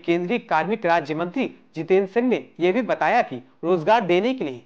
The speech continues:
सरकारी पहल पर रोजगार मेला कार्यक्रम जारी है और एक वर्ष की अवधि में ये दस लाख युवाओं को लाभकारी सेवा के अवसर प्रदान करने के अलावा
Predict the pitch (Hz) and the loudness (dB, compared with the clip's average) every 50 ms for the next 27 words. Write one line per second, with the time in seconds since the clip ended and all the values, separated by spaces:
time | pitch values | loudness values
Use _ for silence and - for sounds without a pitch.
0 | _ _ - - 185 185 - 196 202 226 233 - 208 196 240 240 240 - 131 - | _ _ -4 -4 -2 2 2 2 2 2 0 0 2 2 2 0 0 -4 -6 -6
1 | - - _ - 165 190 208 185 160 214 214 226 202 180 180 185 214 214 214 - | -6 -20 _ -2 4 4 4 6 6 6 6 6 4 2 2 2 2 2 2 2
2 | 175 180 175 - 220 185 135 - 156 170 202 240 190 127 117 - - - 156 156 | 0 2 2 0 -2 -2 0 2 4 4 4 4 0 -4 -8 -14 -10 -8 -8 -4
3 | - 185 226 240 240 - 208 233 233 233 - 196 - 160 170 180 190 262 233 165 | 0 0 0 0 2 2 2 2 2 0 -4 -4 -2 0 0 2 2 2 0 0
4 | 131 - - _ _ - 165 156 - 202 220 220 220 220 214 220 220 196 165 156 | -2 -6 -12 _ _ -6 -4 0 2 2 2 2 2 2 2 2 2 0 -2 0
5 | 156 170 208 220 - 170 139 - - - - 151 151 170 190 190 - - 214 196 | 0 0 0 0 0 -2 -4 -6 -10 -20 -8 -2 2 2 2 2 2 2 2 2
6 | 220 254 226 165 - 190 185 190 240 240 - 196 165 - - 165 175 170 - 247 | 2 2 0 -2 0 0 2 2 2 2 2 0 -2 -2 0 -2 -2 0 0 -2
7 | 226 - 175 156 170 190 196 190 196 202 185 196 254 269 170 180 156 143 - 156 | 0 0 0 0 2 2 0 0 0 0 0 0 0 -2 0 -2 -2 -2 -2 0
8 | 165 190 214 226 170 - - | 4 4 6 6 4 2 0